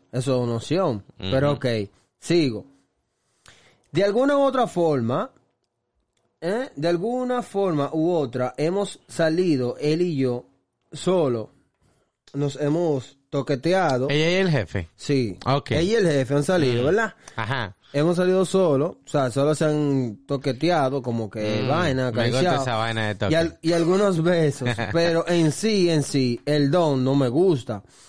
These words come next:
Speaker 1: para
Speaker 2: Mm.
Speaker 1: estar, ¿eh? Para estar con él en serio. Entonces,
Speaker 2: Mm.
Speaker 1: las co-, la cosa es, pongo a mi jefe claro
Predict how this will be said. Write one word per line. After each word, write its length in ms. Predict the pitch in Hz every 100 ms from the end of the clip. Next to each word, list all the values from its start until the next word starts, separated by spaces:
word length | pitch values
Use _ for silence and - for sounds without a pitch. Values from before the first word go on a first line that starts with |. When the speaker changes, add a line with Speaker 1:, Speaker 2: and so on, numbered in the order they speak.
| -
Speaker 1:
para 240 | - 151 151
Speaker 2:
Mm. 20 |
Speaker 1:
estar, 540 | 139 - 180 151 135 - _ _ _ _ _ _ _ -
¿eh? 260 | 143 160 - _ _ _
Para 220 | 147 156
estar 500 | 143 - 196 208 196
con 240 | 170 170 180
él 160 | 196 180
en 160 | 147
serio. 500 | 127 120 107 98 98 -
Entonces, 580 | 143 135 196 185 139 135
Speaker 2:
Mm. 40 |
Speaker 1:
las 140 | 143 127
co-, 180 | 165 165
la 180 | 151 143
cosa 400 | 185 196 202 143
es, 400 | 110 98 - - _ _ _ _ _ _ _ _ _ _ _
pongo 260 | - 185 220
a 40 |
mi 120 | 226 220
jefe 480 | 202 196 190 185 -
claro 760 | 143 151 196 233 240 240 285